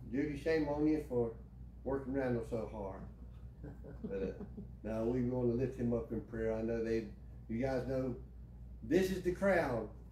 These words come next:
Amen. This is pretty much the same crowd on Sunday. Amen. So we, if we, if we sort of wanted to say percentage-wise coming in on Wednesday night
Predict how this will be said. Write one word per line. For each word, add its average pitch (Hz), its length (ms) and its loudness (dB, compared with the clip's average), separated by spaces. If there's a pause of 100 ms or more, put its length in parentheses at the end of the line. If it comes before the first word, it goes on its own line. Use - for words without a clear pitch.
(280)
Amen. 135 360 2 (100)
This 139 140 2
is - 60 -8
pretty 190 200 2
much 147 180 2
the 120 80 -6
same 143 240 2
crowd 147 260 2
on 143 220 4 (300)
Sunday. 123 600 2
Amen. 165 320 4 (760)
So 120 100 8
we, 165 180 4 (760)
if 117 140 0
we, 185 140 10 (180)
if 135 120 2
we 139 120 4
sort 202 280 6
of 151 80 2
wanted 185 180 6
to 156 60 2
say 190 220 4
percentage-wise 185 1000 4
coming 185 280 4
in 185 100 8
on 170 260 6
Wednesday 185 320 6
night 185 340 4